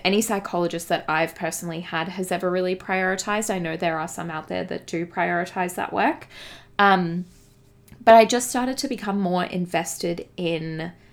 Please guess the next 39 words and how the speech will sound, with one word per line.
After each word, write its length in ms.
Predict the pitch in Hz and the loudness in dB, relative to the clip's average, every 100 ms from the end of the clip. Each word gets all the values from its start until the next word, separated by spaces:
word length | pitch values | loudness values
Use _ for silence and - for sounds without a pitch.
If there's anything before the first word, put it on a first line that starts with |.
| - - - - | -20 -20 -16 -2
like, 240 | 185 180 | -2 -2
why 460 | - 190 180 185 202 | -8 -2 4 6 6
am 220 | 233 196 | 6 2
I 180 | 175 170 | 2 2
the 100 | 170 | 2
way 180 | 165 165 | 0 0
that 140 | 170 | 0
I 100 | 156 | -2
am? 440 | 151 151 196 214 185 | 0 0 -2 -4 -2
Why 240 | 165 165 | 0 0
do 140 | 185 | 0
I 100 | 190 | 0
have 280 | 185 190 185 | 0 0 -4
such 360 | - 180 - - | -4 -6 -6 -4
low 140 | 170 | -4
confidence 640 | 170 - 170 185 202 214 214 | -4 -8 -6 -2 0 -2 -2
in 120 | 185 | -6
certain 340 | 185 185 175 | -4 -4 -4
areas? 540 | 170 160 160 190 240 247 | -6 -6 -4 0 0 0
Like, 200 | 185 - | -4 -4
if 140 | 180 | -2
I 100 | 196 | 2
wanna 320 | 196 180 180 190 | 2 2 -2 0
go 280 | 175 170 | 2 2
start 320 | 175 - 170 175 | 0 -4 -6 -2
a 40 | |
business 460 | 220 262 202 175 190 | 0 0 -2 -4 -4
or 80 | |
work 240 | 180 175 170 | -2 -2 -4
for 100 | 190 | -6
myself, 580 | 170 170 190 196 - 180 | -6 -4 0 0 -2 -6
why 360 | 185 170 170 | -2 2 4
am 260 | 175 - 175 | 2 2 2
I 80 | 175 | 2
so 220 | 185 180 | 2 0
scared 420 | - - 160 165 | 0 -2 -2 -2
to 100 | - | -4
do 220 | 170 147 | -4 0
that? 340 | 185 240 285 | 4 4 4